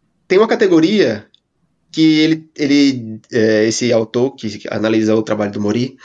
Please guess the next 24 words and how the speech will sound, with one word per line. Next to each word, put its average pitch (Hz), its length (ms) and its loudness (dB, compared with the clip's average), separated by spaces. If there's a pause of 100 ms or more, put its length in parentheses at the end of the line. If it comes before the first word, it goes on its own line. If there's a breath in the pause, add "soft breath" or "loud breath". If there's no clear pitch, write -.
(520 loud breath)
é - 80 -6
o 101 140 -4
Katsiri, 139 640 -4 (1200)
acho - 180 -10
que - 80 -8
é 107 40 -2
da 107 100 -4
Finlândia, 107 460 -4
eles - 180 -12
são - 120 -8
da 107 80 -8
Finlândia, 101 420 -12 (760)
os 107 200 -16
autores. 104 480 -12 (640 soft breath)
Eles 123 160 0
analisam, 147 400 2
eles 151 140 -2
falam, 117 180 0
"Tá, 123 360 -2 (220)
não 196 220 0
faz 208 200 0
sentido 185 300 -2
a 175 40 2
gente..." 165 400 -4